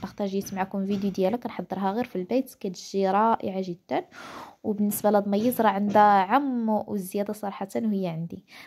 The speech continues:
ما كيصرى لها حتى شي حاجه، كتبقى كيف ما هي واعره صراحه كتبقى. صافي، وضعت داك الكميه ديال الجلبانه، شويه ديال البقدونس،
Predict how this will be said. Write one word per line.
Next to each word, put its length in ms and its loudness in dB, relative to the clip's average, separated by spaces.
ما 120 2
كيصرى 420 0
لها 180 -6
حتى 600 -4
شي 160 0
حاجه، 220 2
كتبقى 480 -2
كيف 280 -10
ما 160 0
هي 420 4
واعره 480 2
صراحه 340 -6
كتبقى. 440 -6
صافي، 280 2
وضعت 340 4
داك 220 -2
الكميه 400 -2
ديال 200 2
الجلبانه، 460 0
شويه 280 -2
ديال 120 0
البقدونس، 800 -4